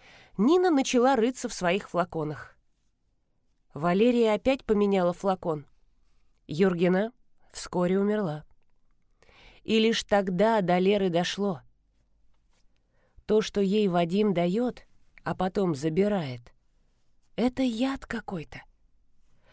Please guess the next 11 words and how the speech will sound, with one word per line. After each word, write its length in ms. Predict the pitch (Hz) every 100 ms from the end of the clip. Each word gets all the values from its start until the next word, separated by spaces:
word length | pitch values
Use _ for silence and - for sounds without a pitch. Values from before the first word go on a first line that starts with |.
| - - - - -
Лера 320 | 180 311 330
вернулась 500 | 226 226 262 254 247
после 340 | 247 247 240
отдыха 400 | 247 220 233 -
на 140 | 240 233
службу, 520 | - 320 285 196 196 _ _ _ _ _ _ _ _
аккуратно 520 | - 233 277 311 247
народ 360 | 233 226 262 -
порасспрашивала 1000 | 214 185 - - 190 214 - 233 240 233 - _ -
и 140 | 349
выяснила, 800 | 254 233 240 233 - 254 254